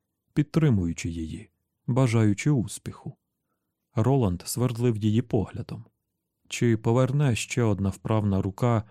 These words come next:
що вміє метати тарілку, ситуацію на їхню користь? Мабуть, ні. Але він був стрільцем, і вона теж. Тож він усім серцем зичив їй влучного потрапляння.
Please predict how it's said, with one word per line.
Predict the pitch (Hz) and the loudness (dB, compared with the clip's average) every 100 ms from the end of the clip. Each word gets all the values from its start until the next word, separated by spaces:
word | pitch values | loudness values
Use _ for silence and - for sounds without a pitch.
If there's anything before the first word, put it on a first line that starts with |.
| _ | _
що | - 127 | -4 -2
вміє | 113 120 101 | 2 4 4
метати | 101 104 104 95 | 2 2 0 -2
тарілку, | 90 113 113 92 82 - 127 - _ _ _ | -2 0 0 -2 -6 -14 -16 -18 _ _ _
ситуацію | - 143 - 135 127 113 - 110 107 92 | -4 -2 0 2 2 0 2 4 4 2
на | 117 127 | 0 2
їхню | 117 95 - 135 | 2 2 0 -2
користь? | - 85 - - - - _ _ _ _ _ _ _ _ _ _ | -2 -6 -6 -14 -16 -20 _ _ _ _ _ _ _ _ _ _
Мабуть, | 123 131 143 143 | 0 2 0 0
ні. | 113 90 78 _ _ _ _ _ - | 0 0 -4 _ _ _ _ _ -2
Але | 107 104 | 2 2
він | 104 131 113 - | 4 2 2 0
був | 110 127 | 0 0
стрільцем, | - 123 127 143 - 90 147 - _ _ _ | 0 0 0 -2 -4 -6 -6 -16 _ _ _
і | 143 | -2
вона | 135 139 147 | 2 2 2
теж. | - 80 - - - _ _ - - - | -2 -6 -8 -16 -18 _ _ -20 -20 -4
Тож | 131 113 | 0 2
він | 120 127 110 | 4 2 2
усім | 127 - 131 | -2 0 0
серцем | 117 - 143 - 98 90 - | 2 0 -2 0 -2 -2 -2
зичив | 107 123 - 107 | 0 0 2 2
їй | 98 98 - | 4 2 0
влучного | 113 127 131 - 90 90 | 0 2 2 0 -4 -2
потрапляння. | 101 113 123 123 104 82 73 - | -4 -4 -4 -2 -2 -4 -10 -14